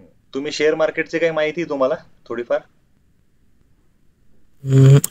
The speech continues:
Speaker 2: आहे पण एवढी नाही.
Speaker 1: म्हणजे ती नसल्यामध्येच आहे.
Speaker 2: हा.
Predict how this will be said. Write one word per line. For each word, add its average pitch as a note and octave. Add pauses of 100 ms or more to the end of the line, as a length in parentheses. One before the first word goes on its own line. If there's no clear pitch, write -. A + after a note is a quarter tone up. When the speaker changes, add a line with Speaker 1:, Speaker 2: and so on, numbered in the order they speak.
(280)
Speaker 2:
आहे D3
पण A3+
एवढी F#3+
नाही. C3 (1040)
Speaker 1:
म्हणजे A#2
ती C3
नसल्यामध्येच B2+
आहे. D#2+ (1800)
Speaker 2:
हा. A3